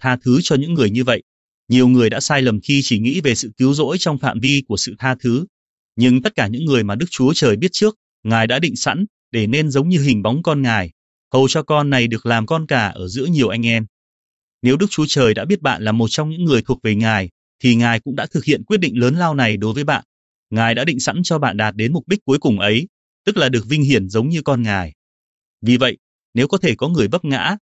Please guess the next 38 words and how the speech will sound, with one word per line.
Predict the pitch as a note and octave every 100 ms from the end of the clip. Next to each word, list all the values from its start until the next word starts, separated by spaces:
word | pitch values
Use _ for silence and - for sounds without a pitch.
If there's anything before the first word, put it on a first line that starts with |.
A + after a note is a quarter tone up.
| _
thì | - A#2+
điều | A#2+ A2+
đó | A2 A#2+
có | E3 D3+
nghĩa | D#3 E3+
là | G#2
Đức | B2
Chúa | - C#3+
Trời | - B2
đã | G2+
phạm | B2+ C3 -
sai | - C3
lầm | A#2+ G#2
khi | - D3+
Ngài | C#3 G#2+
định | A#2+
sẵn | - -
một | F#3 B2+
người | B2 A2+
như | D#3
vậy | D3 -
cho | - D3
sự | C3+ G#2
vinh | B2+
hiển | B2 F2
đó. | F2+ F2 D3+ - _ _ _ _ _ -
Trong | C3 B2
lập | A#2 A2
luận | F#2+
này, | G2+ G2 E2 _ _ -
tôi | C3
đang | C3+ B2+
giả | B2+ G2
định | A2
rằng, | G2 G#2 F2+ - _ _ -
sự | D3+ B2
biết | F#3+
trước | - G3+